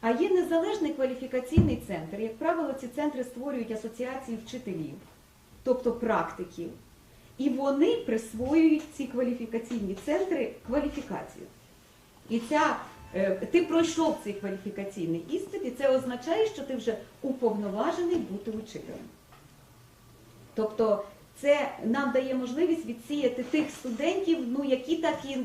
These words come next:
залишилися недовченими вчителями, а претендують на те, щоб працювати в школі. І третя частина, це,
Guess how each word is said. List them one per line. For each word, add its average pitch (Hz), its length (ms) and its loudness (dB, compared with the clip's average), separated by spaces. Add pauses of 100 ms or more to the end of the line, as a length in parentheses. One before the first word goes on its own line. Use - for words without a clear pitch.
залишилися 262 800 0 (200)
недовченими 240 840 2 (100)
вчителями, 220 520 -2 (460)
а 214 80 -2
претендують 254 760 2
на 220 100 -2
те, 254 200 0
щоб 294 200 -8
працювати 196 560 -6
в - 60 -10
школі. - 300 -14 (720)
І 269 160 0 (100)
третя 254 540 4
частина, 381 480 -2 (560)
це, 277 340 2